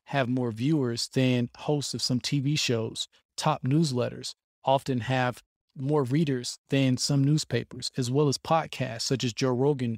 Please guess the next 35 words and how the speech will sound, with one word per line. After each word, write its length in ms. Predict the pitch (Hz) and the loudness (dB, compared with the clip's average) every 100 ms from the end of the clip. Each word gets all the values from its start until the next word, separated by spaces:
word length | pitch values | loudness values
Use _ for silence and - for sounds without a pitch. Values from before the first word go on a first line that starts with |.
| - | -2
They 140 | 127 | 0
may 160 | 135 151 | 4 4
have 200 | 135 135 | 4 2
more 220 | 123 123 | 0 0
listeners 540 | 113 147 - 123 113 - | 0 0 0 -2 -4 -4
than 160 | 120 | -4
some 260 | - 135 123 | 0 2 2
radio 320 | 135 127 110 | 2 0 -2
shows. 520 | - 120 117 123 - - _ _ _ _ | -6 -8 -10 -12 -14 -16 _ _ _ _
Gatekeepers 640 | 135 170 - 139 - 120 120 | 0 0 -2 -6 -4 -6 -4
are 80 | |
also 320 | 127 139 - 127 | -2 -2 0 0
losing 340 | 123 123 117 | 2 0 -2
power, 520 | - 120 120 117 113 - _ _ _ | -2 0 0 -2 -8 -16 _ _ _
where 320 | 135 135 127 | 2 4 2
we 140 | 131 | 0
can 200 | 139 131 | 0 2
look 140 | 131 151 - | 2 0 -4
to 380 | - 151 131 - | -2 0 0 0
examples 560 | 120 123 131 113 117 | 0 2 2 0 -2
like 240 | 120 117 139 | -2 -2 0
Andy 280 | 131 123 | 0 0
Weir, 320 | 113 123 127 120 | 0 0 2 0
who 120 | 120 | -2
wrote 240 | 117 120 | -2 -2
The 80 | 117 | -2
Martian, 500 | 117 117 120 - 117 | 0 2 0 -2 -4
or 200 | 123 120 | -4 -4
Issa 280 | 156 151 135 | -2 0 0
Rae, 340 | 117 123 120 117 _ - - | 2 2 2 -2 _ -20 -10
who 360 | - 160 139 - | -2 -2 -2 -6
released 520 | 131 127 135 139 - - - | -4 -2 -2 -2 -6 -8 -4
the 120 | 123 | -2
web 300 | 117 139 139 | 2 0 0
series 560 | - 127 120 120 - | 0 2 2 0 -6